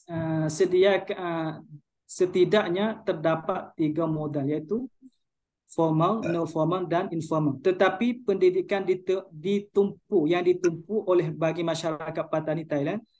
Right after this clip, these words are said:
Speaker 1: Selatan iaitu sistem lembaga pendidikan berbasis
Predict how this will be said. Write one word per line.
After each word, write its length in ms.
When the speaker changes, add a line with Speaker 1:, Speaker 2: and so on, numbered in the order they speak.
Speaker 1:
Selatan 480
iaitu 320
sistem 480
lembaga 560
pendidikan 720
berbasis 720